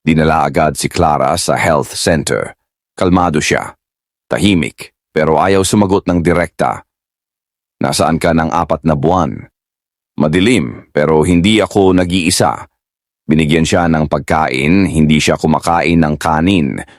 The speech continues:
tubig lang at asin. "Anong pangalan mo?" "Clara." "Ano ang buong pangalan mo?" "Hindi na mahalaga ang apelyido. Tinanong ko siya kung naaalala niya kami."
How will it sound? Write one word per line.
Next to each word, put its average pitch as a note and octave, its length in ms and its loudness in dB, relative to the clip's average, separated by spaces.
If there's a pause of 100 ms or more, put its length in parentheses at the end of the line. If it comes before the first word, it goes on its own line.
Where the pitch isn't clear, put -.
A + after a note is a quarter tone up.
tubig E2+ 400 0
lang D#2 640 -4
at E2 240 -2
asin. F2+ 480 -2 (640)
"Anong G#2 320 0
pangalan F#2+ 480 2
mo?" D#2+ 320 0 (400)
"Clara." D#2 480 0 (720)
"Ano B2 300 2
ang G#2+ 180 0
buong A2 400 2
pangalan F#2 440 2
mo?" D2+ 360 -2 (560)
"Hindi D2+ 240 2
na D#2+ 160 2
mahalaga D#2+ 560 0
ang D#2 160 -2
apelyido. D2 800 -2
Tinanong D#2 400 0
ko D#2+ 80 -2
siya E2 320 0
kung D2+ 240 0
naaalala D2+ 640 2
niya D2 240 -2
kami." C#2+ 400 -4